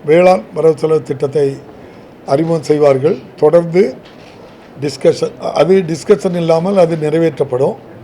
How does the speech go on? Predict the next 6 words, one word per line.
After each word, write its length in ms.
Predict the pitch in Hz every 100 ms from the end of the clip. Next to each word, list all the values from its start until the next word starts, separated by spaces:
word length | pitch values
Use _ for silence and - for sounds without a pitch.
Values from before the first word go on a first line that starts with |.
| - - - -
நிதிநிலை 520 | 143 180 226 220 214 214
அறிக்கையின் 480 | 180 185 190 180 170
மீது 320 | 170 180 208 277 - - -
விவாதம் 500 | 156 165 180 185 269 226 - - - -
அன்று 220 | 156 165
ஆரம்பிக்கப்பட்டு 760 | 156 165 160 135 143 131 -